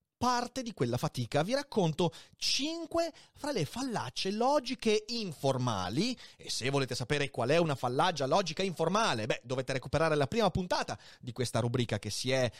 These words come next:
eh, svolta un paio di settimane fa. Dicevo, le cinque fra le fallacie logiche informali più diffuse nel dibattito pubblico, e cerchiamo di ragionarci per bene. Allora, sono cinque, e la prima è quella che io chiamo l'argomento a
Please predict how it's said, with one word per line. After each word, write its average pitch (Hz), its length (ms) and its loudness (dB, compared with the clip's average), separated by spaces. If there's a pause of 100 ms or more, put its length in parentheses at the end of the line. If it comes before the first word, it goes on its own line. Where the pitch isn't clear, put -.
(140)
eh, 104 100 -4
svolta 123 420 0
un 101 140 -4
paio 160 240 0
di 120 80 -6
settimane 156 400 0
fa. 220 280 2 (200)
Dicevo, 202 480 0
le 277 100 -4
cinque 214 380 0
fra 220 160 -2
le 196 80 2
fallacie 220 480 2
logiche 151 380 2
informali 214 680 0
più 208 160 -2
diffuse 165 760 0
nel 254 300 -2
dibattito 220 520 0
pubblico, 165 600 0 (460)
e - 80 -12
cerchiamo 214 460 -4
di 285 120 -2
ragionarci 269 580 -6
per 139 200 -6
bene. 107 600 -6 (340)
Allora, 139 340 2 (140)
sono - 240 -10
cinque, - 580 -10
e 302 120 -10
la 320 120 -6
prima 294 560 -6
è 202 420 -4 (100)
quella 226 200 2
che 196 100 -4
io 254 120 -6
chiamo 127 540 -6
l'argomento 214 800 -2
a 160 180 -2